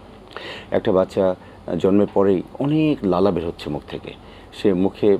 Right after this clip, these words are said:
মা বুকের দুধ দিচ্ছে কিন্তু বুকের দুধটা আস্তে করে বেরিয়ে আসছে, এটা বমি বলে না, বুকের দুধটাই বেরিয়ে আসছে এবং অনেক লালা বেরিয়ে আসছে। তখন আমরা হিস্ট্রি নিয়ে যদি ম্যাচ করাই যে ওর polyhydramnios ছিল, তখন কিন্তু আমরা ইজিলি ধরে নিতে পারি যে ওর esophageal atresia হওয়ার সম্ভাবনা বেশি।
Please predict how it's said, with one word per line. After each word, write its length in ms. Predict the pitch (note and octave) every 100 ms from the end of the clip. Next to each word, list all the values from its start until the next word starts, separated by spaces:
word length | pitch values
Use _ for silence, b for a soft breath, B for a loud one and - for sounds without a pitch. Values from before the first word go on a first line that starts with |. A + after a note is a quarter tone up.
| F2+
মা 340 | F2+ F2 E2
বুকের 320 | - F2 G2 E2+
দুধ 120 | F2+
দিচ্ছে 300 | E2 - C3
কিন্তু 200 | G2 E2+
বুকের 240 | D#2+ E2+
দুধটা 260 | D#2+ - F#2+
আস্তে 220 | - G#2+
করে 160 | F#2 F2
বেরিয়ে 300 | F#2 F#2 F2
আসছে, 260 | - -
এটা 140 | C#2 G2+
বমি 240 | A2+ A#2+
বলে 220 | G#2+ E2
না, 220 | E2 B2+ F3+
বুকের 300 | A2+ G#2 G2+
দুধটাই 300 | G#2 G2 A2
বেরিয়ে 280 | E2+ C2+ B1
আসছে 300 | C2+ - - B B B -
এবং 120 | G#2+
অনেক 220 | G2+ A2+ -
লালা 240 | E2+ G2
বেরিয়ে 300 | F#2+ F#2 D#2
আসছে। 260 | C2+ - - - B B -
তখন 240 | A#2 C3+
আমরা 180 | C#3+ B2+
হিস্ট্রি 300 | G#2+ - B2
নিয়ে 160 | B2 A2+
যদি 320 | A#2 A#2+ A2+ B B B -
ম্যাচ 260 | G2 A2+
করাই 280 | - A#2 A#2
যে 120 | G2+
ওর 220 | G2 G2+ - - -
polyhydramnios 640 | G#2+ G2+ F#2+ G2+ G2+ A2+ -
ছিল, 280 | - D#2+ G2+ B B B
তখন 260 | A2 B2 C3
কিন্তু 160 | B2
আমরা 180 | B2 A#2+
ইজিলি 400 | A2+ G#2+ A#2 A#2+
ধরে 220 | G2 F#2
নিতে 160 | G2 G2
পারি 240 | G2+ F#2
যে 120 | F2 F#2+
ওর 280 | F2 F2+ - B B F#2+
esophageal 460 | G2 G2+ F#2+ G2+
atresia 400 | F2 - G2+ -
হওয়ার 140 | G2+ F#2
সম্ভাবনা 380 | F2 E2 E2+
বেশি। 340 | D2 D2 -